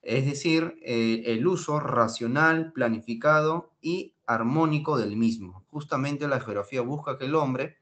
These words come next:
saque el mayor provecho de su espacio geográfico, pero sin alterar el medio, ¿no? Sin alterar el ecosistema.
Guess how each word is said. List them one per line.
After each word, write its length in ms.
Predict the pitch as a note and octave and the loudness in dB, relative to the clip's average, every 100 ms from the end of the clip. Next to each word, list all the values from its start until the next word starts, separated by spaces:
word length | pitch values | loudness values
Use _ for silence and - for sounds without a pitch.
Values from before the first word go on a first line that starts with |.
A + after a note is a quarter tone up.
| _ _ _ _ _ _ | _ _ _ _ _ _
saque 400 | - F3 F3+ F3+ | 0 2 2 0
el 80 | D#3+ | 2
mayor 340 | B2+ D#3 E3 | 2 2 -2
provecho 400 | D3+ B2+ E3 D#3+ | 0 2 2 0
de 60 | A#2+ | -4
su 60 | |
espacio 360 | A2+ C#3+ D3 D#3 | 0 0 0 -2
geográfico, 580 | F3+ F3 F3 F3 F3 E3 | 2 2 0 -2 -4 -2
pero 240 | C#3 A#2+ | -2 -2
sin 400 | - F#3 F#3+ G3 | -4 -6 -6 -6
alterar 720 | - A#2+ A#2 A#2+ C3 D3+ E3 - _ _ _ - | -2 -2 0 0 2 2 -2 -12 _ _ _ -4
el 220 | A#2+ A2+ | -2 0
medio, 480 | B2+ B2+ G2+ F#2+ G2+ | 2 0 -2 -8 -8
¿no? 180 | B2 D3+ | -8 -8
Sin 300 | - D3 D3+ | -6 0 2
alterar 540 | D3 C3 A2 C#3+ E3 | 0 0 -2 0 2
el 120 | C3 | 0
ecosistema. 720 | A2+ G#2 - A#2 A#2 G2 F#2 | 0 -4 -8 -10 -8 -8 -8